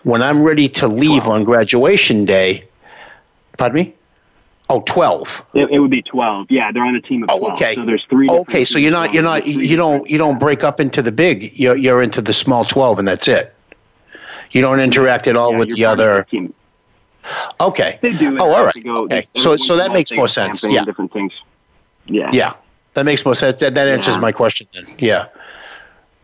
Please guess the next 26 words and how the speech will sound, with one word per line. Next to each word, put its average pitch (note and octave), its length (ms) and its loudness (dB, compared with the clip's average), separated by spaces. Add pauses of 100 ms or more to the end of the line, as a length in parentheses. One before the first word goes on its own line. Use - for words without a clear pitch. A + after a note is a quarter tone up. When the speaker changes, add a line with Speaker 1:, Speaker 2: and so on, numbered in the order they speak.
Speaker 2:
Yeah. F#2+ 360 -6 (680)
But A#2+ 220 -2 (120)
typically C3+ 480 -2
they, G#2+ 260 -4
they G#2 240 -6
don't G#2 320 -6 (160)
see, G#2 300 -2
guys A#2 260 -4
don't A2 360 -6
fall G#2+ 240 -4
out G2+ 140 -2
of G2+ 60 -4
the F#2+ 100 -4
program. G2 600 -4 (140)
We A2 120 2
don't G#2+ 200 -2
have, G2 380 -4
our G#2 240 0
relapse G#2+ 520 -4
rate A2 100 0
in G2 60 -2
the G#2+ 100 -4
program A2 460 -4
is F#2+ 160 -12
almost G#2 360 -2
non-existent. G2 840 -6